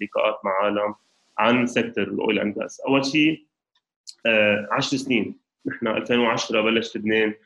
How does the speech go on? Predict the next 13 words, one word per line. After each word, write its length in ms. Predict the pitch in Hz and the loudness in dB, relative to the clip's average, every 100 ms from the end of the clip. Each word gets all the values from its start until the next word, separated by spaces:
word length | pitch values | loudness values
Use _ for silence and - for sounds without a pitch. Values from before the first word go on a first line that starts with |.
| _ _ _ | _ _ _
ينحكى 640 | 117 - 131 - 110 107 101 - | -4 -2 -2 2 2 4 2 -2
رسميًا، 480 | - 120 120 113 | -2 2 4 4
ينحكى 640 | 107 104 98 117 - 104 98 | 4 2 -2 -4 -2 -2 -2
ك-، 320 | - 95 - - | -4 -2 -4 -2
بقوانين 680 | 107 104 104 113 120 117 113 | -2 0 2 4 4 2 0
وب-، 100 | 104 | -2
ب-، 640 | 95 95 95 98 101 98 - _ _ - | -2 -2 0 0 0 -2 -6 _ _ -2
آه، 520 | 101 95 95 95 - | 0 2 0 -2 -2
آه، 320 | 98 95 95 | 0 0 -2
موضوع 420 | 95 104 107 120 120 | -2 -2 0 2 4
النفط 280 | 117 117 | 2 0
والغاز 280 | 110 110 117 | 0 0 0
بطريقة 420 | 107 107 110 107 | -4 -2 0 0